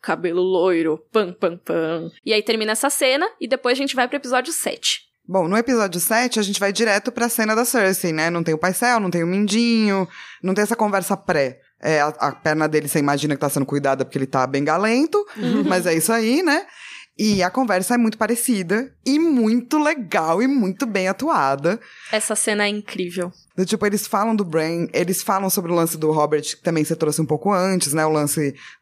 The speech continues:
Speaker 2: de como ela se sentiu. É, eles falam, mano, a Cersei fala assim, "Eu fico com o Jaime mesmo." E tem a frase, "Quando você joga o Jogo dos Tronos, você vence ou você morre, não existe meio termo." E daí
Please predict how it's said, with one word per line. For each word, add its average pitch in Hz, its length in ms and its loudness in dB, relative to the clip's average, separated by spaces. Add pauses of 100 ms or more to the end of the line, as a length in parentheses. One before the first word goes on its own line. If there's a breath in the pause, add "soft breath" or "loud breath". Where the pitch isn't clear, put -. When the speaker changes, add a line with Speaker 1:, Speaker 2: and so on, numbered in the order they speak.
Speaker 2:
de 170 200 -4
como 190 320 0
ela 165 100 0
se 165 160 0
sentiu. 190 880 2 (380 loud breath)
É, 160 340 2
eles 170 220 2
falam, 170 240 2
mano, 156 360 0 (140)
a 139 180 2
Cersei 170 260 0
fala 160 160 0
assim, 175 280 -2
"Eu 165 120 2
fico 139 240 -4
com 147 200 -2
o 135 80 -2
Jaime 139 260 0
mesmo." 269 500 2 (420 loud breath)
E 269 80 2
tem 262 180 0
a 196 80 0
frase, 170 600 0 (180)
"Quando 170 180 0
você 156 240 2
joga 139 280 2
o - 20 -2
Jogo 127 180 -2
dos 160 160 -4
Tronos, 156 440 0
você 165 240 0
vence 131 400 0
ou 123 40 -4
você 127 200 -4
morre, 156 340 0
não 139 180 0
existe 139 320 -2
meio 139 140 0
termo." - 320 -6
E 147 80 -4
daí 127 260 0